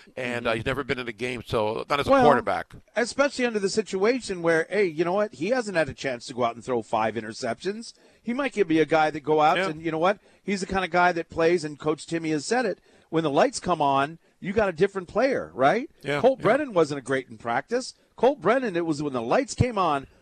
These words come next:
Speaker 2: Colt Brennan shined. And we've had guys like that.
Speaker 1: Yeah.
Speaker 2: And so maybe he's one of those guys. And you know what? What's the worst thing that could happen? What's the worst thing that could happen if Jake Farrell plays in the football game?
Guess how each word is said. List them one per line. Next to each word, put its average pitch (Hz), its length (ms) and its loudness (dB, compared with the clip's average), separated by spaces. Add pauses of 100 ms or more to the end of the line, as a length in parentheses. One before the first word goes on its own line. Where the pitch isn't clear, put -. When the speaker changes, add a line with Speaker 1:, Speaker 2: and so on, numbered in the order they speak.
(100)
Speaker 2:
Colt 208 260 2
Brennan 180 360 -2
shined. 101 680 -8 (400)
And 202 140 0
we've 214 160 -2
had 208 400 -2
guys 120 320 0
like 107 260 -4
that. 85 340 -8 (100)
Speaker 1:
Yeah. 104 260 0 (300)
Speaker 2:
And 151 160 -4
so 170 100 -2
maybe 175 300 2
he's 196 200 -2
one 214 180 0
of 214 60 0
those 226 160 4
guys. 220 400 0 (220)
And 175 100 4
you 226 80 0
know 240 60 4
what? 233 220 4 (240)
What's 214 260 2
the 208 140 2
worst 190 280 2
thing 190 200 -2
that 180 80 -6
could 156 120 -2
happen? 143 440 0 (420)
What's 214 220 2
the 220 80 0
worst 226 280 2
thing 240 140 -2
that 233 80 -6
could 208 140 -2
happen 160 440 2 (360)
if 139 280 2
Jake 165 280 2
Farrell 151 480 2 (120)
plays 151 320 2
in 139 60 -8
the 135 80 -4
football 113 400 -2
game? 80 320 -10